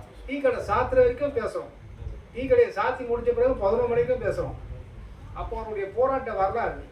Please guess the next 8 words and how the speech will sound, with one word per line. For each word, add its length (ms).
கும்மிடி 300
பூண்டி 280
பக்கம் 300
பண்ண 160
வரலாறு, 440
மக்களை 420
திரட்டின 420
விஷயம், 320